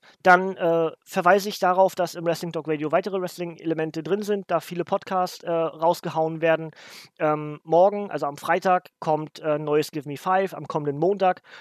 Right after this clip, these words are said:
kommt ein neues, äh, n-, neuer Roundtable zu A E W Revolution raus. Ähm, generell machen wir alles weitere, ähm, Elimination Chamber,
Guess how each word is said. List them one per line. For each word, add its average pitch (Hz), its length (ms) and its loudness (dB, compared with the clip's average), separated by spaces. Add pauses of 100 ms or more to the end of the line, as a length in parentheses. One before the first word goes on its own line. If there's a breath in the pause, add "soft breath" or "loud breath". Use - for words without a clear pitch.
(120 loud breath)
kommt 175 240 -2
ein 170 80 -6
neues, 165 480 0
äh, 151 100 -6
n-, 147 640 0
neuer 147 260 2
Roundtable 208 480 0
zu 175 160 -8
A 151 160 4
E 156 140 2
W 151 140 0
Revolution 147 580 -4
raus. 180 320 0 (440 loud breath)
Ähm, 151 300 2
generell 170 400 4
machen 160 240 0
wir 151 100 0
alles 147 220 0
weitere, 175 540 2
ähm, 147 500 -4 (100)
Elimination 165 440 0
Chamber, 190 460 2